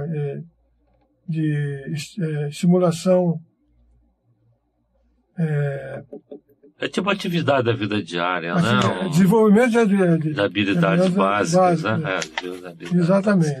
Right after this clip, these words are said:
Speaker 2: básicas. Isso.
Speaker 1: E eu fiquei exercendo essa função a-,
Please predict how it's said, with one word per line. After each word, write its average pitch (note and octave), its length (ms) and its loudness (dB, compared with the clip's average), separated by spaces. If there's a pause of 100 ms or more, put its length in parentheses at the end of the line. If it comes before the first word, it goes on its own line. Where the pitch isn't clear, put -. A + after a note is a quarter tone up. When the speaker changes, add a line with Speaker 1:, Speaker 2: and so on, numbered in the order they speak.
(180)
Speaker 2:
básicas. - 100 -20 (500)
Isso. - 380 -8 (140)
Speaker 1:
E E3+ 80 4
eu A3 120 4
fiquei A#3+ 260 -2
exercendo G3 480 2
essa E3 180 -2
função F3+ 720 -2 (1400)
a-, E3+ 140 -2